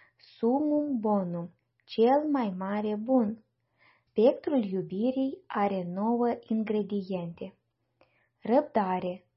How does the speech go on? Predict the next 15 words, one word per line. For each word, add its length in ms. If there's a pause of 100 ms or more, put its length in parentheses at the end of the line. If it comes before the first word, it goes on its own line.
(420)
Dragostea 800
este 480
îndelung 640
răbdătoare. 1000 (680)
Bunătate. 1080 (420)
Și 220
este 280
plină 500
de 220
bunătate. 880 (800)
Generozitate. 1400 (600)
Dragostea 800
nu 280
este 500
invidioasă. 1000